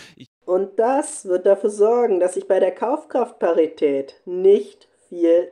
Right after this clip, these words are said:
Speaker 2: ändert. Der Euro sollte weiterhin bei einem Dollar vier stehen und nicht bei einem Dollar.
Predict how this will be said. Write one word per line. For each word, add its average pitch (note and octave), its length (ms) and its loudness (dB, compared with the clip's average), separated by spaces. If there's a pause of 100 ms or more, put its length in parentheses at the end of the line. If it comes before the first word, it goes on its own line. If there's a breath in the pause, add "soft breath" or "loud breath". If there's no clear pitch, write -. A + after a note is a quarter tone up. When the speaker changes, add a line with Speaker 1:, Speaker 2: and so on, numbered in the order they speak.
Speaker 2:
ändert. E3+ 680 -6
Der F#3+ 180 -4
Euro G#3+ 500 0
sollte G#3 380 0
weiterhin G3 640 -2
bei F#3 120 -2 (180)
einem G3+ 560 -2 (420)
Dollar F3 600 -2 (260)
vier D#4 320 0
stehen C3 600 -6 (560)
und G3+ 240 -8
nicht C4+ 640 -4 (120)
bei - 180 -10
einem F#3+ 440 0
Dollar. D3+ 520 -2